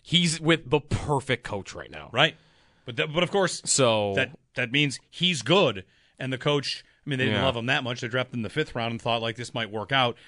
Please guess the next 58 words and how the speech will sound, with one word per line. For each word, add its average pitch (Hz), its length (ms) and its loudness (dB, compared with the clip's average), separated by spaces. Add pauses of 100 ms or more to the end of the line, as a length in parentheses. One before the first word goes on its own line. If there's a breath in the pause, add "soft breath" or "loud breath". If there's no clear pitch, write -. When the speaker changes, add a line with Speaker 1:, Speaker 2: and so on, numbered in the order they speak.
(160 loud breath)
Speaker 2:
And, 113 80 -2
of 123 100 -4
course, 135 300 0
he's, 120 400 -6
like, 107 200 -10
one 120 100 -2
of 113 40 -2
the 107 40 -4
best 120 240 -4
rookies 123 420 -2 (240)
ever. 117 420 0 (680 soft breath)
And 104 100 -8
in 104 80 -4
this 175 200 0
offense, 131 480 0
he 143 80 -4
would 131 100 -2
not 147 160 4
have 143 60 2
been 143 80 0
on 147 80 2
the 131 60 -4
field. 160 300 0 (180)
Just 165 200 -6
based 190 240 -2
on 180 100 0
twelve 175 280 0
personnel 175 400 0
to - 80 -8
start, 220 340 2 (500)
he - 80 -2
would 175 80 4
have 160 60 4
had 175 120 2
to 170 120 2
beat 160 200 -2
out 170 240 -2
Speaker 1:
Yeah. - 180 -12
Speaker 2:
Gabe 160 200 2
Davis. 180 540 0 (480)
Speaker 1:
Would 135 380 2
they 160 140 6
have 143 220 0
given 135 500 2
him, 123 360 0
because 120 300 -2
he's 123 180 -4
more 123 220 4
of 113 80 2
a 110 140 2
slot 110 600 0
guy, 127 260 2
though, 131 260 4
would 117 180 -2
they 113 100 4
have 107 180 0
given 117 300 0
him 113 540 -2